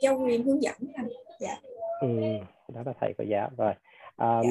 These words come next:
Speaker 2: anh, anh, anh hỏi nhiều về mentor thì, ờ, bởi vì như thế này, trong cái, ờ, khảo sát của anh đối với, ờ, ờ, khoảng, khoảng gần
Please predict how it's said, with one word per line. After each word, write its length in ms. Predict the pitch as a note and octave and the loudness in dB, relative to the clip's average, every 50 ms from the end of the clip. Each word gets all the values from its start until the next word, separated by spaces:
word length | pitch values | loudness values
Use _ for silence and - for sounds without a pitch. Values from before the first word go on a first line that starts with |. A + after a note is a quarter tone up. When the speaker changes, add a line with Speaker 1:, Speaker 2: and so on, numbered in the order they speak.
| B2+ - _ | 2 0 _
Speaker 2:
anh, 180 | - - F3 - - | 0 0 0 0 0
anh, 120 | - D#3 | -2 2
anh 120 | - E3 D#3+ - | 4 4 4 4
hỏi 180 | A2 G#2+ C#3 | 2 2 2
nhiều 120 | F3 E3+ C#3 | 2 2 2
về 140 | C3+ B2 | 2 2
mentor 400 | A#2+ C3+ C3+ C#3 D3 D3 C#3+ C3+ - | 2 2 0 2 4 4 4 4 2
thì, 280 | C#3 A#2+ A2+ A2 A2 | 0 0 0 0 0
ờ, 160 | G#2+ G#2+ G#2 G2+ | 0 0 0 0
bởi 160 | G2+ G#2+ B2+ D3+ | -2 -2 -2 -2
vì 100 | C3+ A2+ | -2 -2
như 160 | B2 B2+ B2 | -2 -2 0
thế 40 | C3 | 0
này, 180 | C3 A#2+ G#2 - | 0 0 0 -2
trong 180 | D3 C3+ C3+ C3 | -2 -4 -4 -4
cái, 340 | - C#3+ C#3 D3 E3 E3+ E3 | -4 -2 0 0 2 2 2
ờ, 160 | D3+ C#3 C3 - - | 2 2 0 0 -2
khảo 100 | - G#2+ - - | -4 -4 0 0
sát 200 | D#3+ E3+ - - | 0 0 2 0
của 60 | D#3 | 0
anh 180 | C#3+ C3 B2+ | 2 2 2
đối 160 | B2 C3 C3+ D3+ | 2 0 0 0
với, 240 | D#3 D3+ D#3 E3 | 2 2 2 2
ờ, 260 | E3 D#3 C#3+ C3+ B2 B2 - _ _ _ _ _ _ _ _ | 2 2 2 2 0 -2 -6 _ _ _ _ _ _ _ _
ờ, 240 | - - A#2 A#2 A2 - | -6 -2 -2 0 -2 0
khoảng, 460 | - - F#2+ G2 C3 D3+ D3 A#2+ F#2+ - - | 0 0 0 2 0 -2 -2 -2 -4 -6 0
khoảng 280 | - G2+ G2 G#2+ B2+ | 0 2 2 2 2
gần 160 | C#3 A#2+ G#2 | 2 0 0